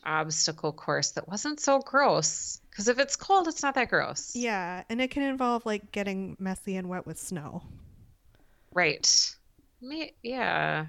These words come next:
Speaker 1: How about you? <laughs>
Speaker 2: Well, Jay's a summer
Speaker 1: <laughs>
Speaker 2: baby, so it's a whole different, uh,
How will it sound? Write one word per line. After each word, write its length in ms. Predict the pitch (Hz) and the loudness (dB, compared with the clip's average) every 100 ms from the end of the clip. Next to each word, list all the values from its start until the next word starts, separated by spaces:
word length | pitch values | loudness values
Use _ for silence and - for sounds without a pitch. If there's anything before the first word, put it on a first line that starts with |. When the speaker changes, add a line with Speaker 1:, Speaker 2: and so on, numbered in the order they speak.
| - | -4
Speaker 1:
How 140 | - | 2
about 220 | 240 285 | 6 6
you? 440 | 247 226 247 190 202 - _ - | 4 4 6 6 2 -4 _ -8
<laughs> 120 | - - - - - - - - - | -8 -8 -12 -12 -16 -8 -6 -6 -8
Speaker 2:
Well, 240 | - 240 254 | -8 -2 -2
Jay's 400 | 311 311 339 330 | 0 2 2 0
a 80 | 269 | 0
summer 340 | - 240 220 | 2 4 4
Speaker 1:
<laughs> 100 | 196 | 4
Speaker 2:
baby, 340 | 190 185 185 196 | 2 2 0 0
so 260 | - 196 | 0 2
it's 160 | 208 - | 2 2
a 100 | 226 | 2
whole 280 | 220 214 202 | 2 0 0
different, 600 | 196 190 196 185 190 202 | -2 -2 -4 -4 -6 -4
uh, 300 | 185 180 | -4 -4